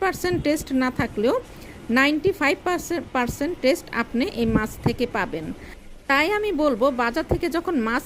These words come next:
নিয়ে আসবে তখন মাছগুলো পরিষ্কার করে ধুয়ে একবারে মশলা মাখিয়ে রেখে দিবেন, তাহলে কিন্তু হান্ড্রেড পার্সেন্ট টেস্ট পাওয়া যাবে। এরপরে আসছি চৌ-, চতুর্থ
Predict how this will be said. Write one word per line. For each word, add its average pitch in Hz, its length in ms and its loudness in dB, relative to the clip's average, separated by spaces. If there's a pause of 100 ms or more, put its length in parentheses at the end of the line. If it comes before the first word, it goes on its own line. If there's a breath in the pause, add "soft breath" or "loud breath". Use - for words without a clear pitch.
নিয়ে 330 180 0
আসবে 233 360 0
তখন 269 280 0
মাছগুলো 262 560 2
পরিষ্কার 294 380 0
করে 320 220 0
ধুয়ে 277 600 2
একবারে 254 360 -2
মশলা 262 360 0
মাখিয়ে 254 460 0
রেখে 214 280 0
দিবেন, 180 360 -2 (440 loud breath)
তাহলে 330 320 2
কিন্তু 339 320 0
হান্ড্রেড 285 400 0
পার্সেন্ট 311 380 -2 (280)
টেস্ট 277 340 2
পাওয়া 196 240 0
যাবে। - 340 -8 (440 loud breath)
এরপরে 349 460 4
আসছি 349 340 0
চৌ-, 277 260 0
চতুর্থ 269 440 -2